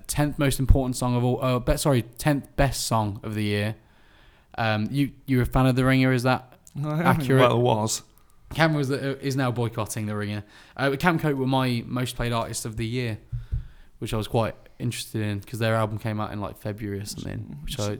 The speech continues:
Speaker 1: sort of blitzed that a lot. Uh, they're, like, um, Australian punk band, basically.
Speaker 2: Mm, otherwise known as, they're just not very good.
Speaker 1: Cameron's not a huge fan.
Speaker 2: They're just not good. If you've got ears, then you will know that, that they're not good.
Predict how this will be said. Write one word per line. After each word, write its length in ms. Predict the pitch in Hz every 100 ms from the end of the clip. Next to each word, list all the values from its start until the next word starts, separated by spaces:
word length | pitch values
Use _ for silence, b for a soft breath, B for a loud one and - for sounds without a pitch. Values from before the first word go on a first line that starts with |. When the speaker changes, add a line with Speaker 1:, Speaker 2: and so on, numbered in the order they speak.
| -
Speaker 1:
sort 220 | - 104 104
of 60 |
blitzed 280 | - 95 -
that 160 | - -
a 40 |
lot. 240 | 98 95 - _ b b b b
Uh, 180 | 123 110
they're, 340 | - 123 123 117
like, 240 | 113 113
um, 400 | 107 104 104 101 - - - _
Australian 560 | 113 - 120 107 104 98
punk 240 | 101 98
band, 360 | 92 87 82 92 -
basically. 460 | 92 - - 85
Speaker 2:
Mm, 380 | 92 127 143 113 -
otherwise 500 | 123 113 117 107 -
known 200 | 107 113
as, 140 | 135 - -
they're 260 | 120 113 110
just 260 | - 110
not 220 | 107 92 -
very 220 | - -
good. 320 | - - - - - b b b b b _ _ -
Speaker 1:
Cameron's 340 | - 113 101
not 280 | 95 90 -
a 40 |
huge 340 | - - 82 -
fan. 240 | - 117 - -
Speaker 2:
They're 100 | 139
just 220 | 170 175
not 200 | 135 117
good. 240 | 135 143
If 180 | - 151
you've 120 | 185
got 180 | 190 - 170
ears, 440 | 131 104 120 - - -
then 300 | 120 107 104 -
you 260 | 107 104 101
will 220 | 123 113
know 440 | 113 101 107 95 - 107
that, 460 | 104 104 - 127
that 240 | - 117 -
they're 100 | 104
not 240 | 98 -
good. 300 | - 95 -